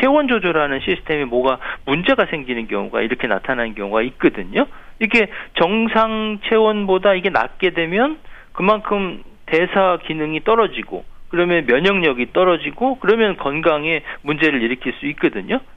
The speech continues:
거기다가 혈액순환이 제대로 안 되면 혈액순환이 안 된다는 거면 혈액을 통해서 운반되는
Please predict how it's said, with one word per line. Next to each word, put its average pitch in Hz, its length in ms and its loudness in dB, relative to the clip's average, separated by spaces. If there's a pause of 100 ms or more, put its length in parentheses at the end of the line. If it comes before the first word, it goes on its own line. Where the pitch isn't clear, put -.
(120)
거기다가 214 520 2 (320)
혈액순환이 220 840 0 (140)
제대로 165 420 2
안 120 220 0
되면 143 480 0 (340)
혈액순환이 233 720 2
안 120 160 -2
된다는 165 400 2
거면 151 300 0
혈액을 262 400 2
통해서 170 360 -2
운반되는 131 600 0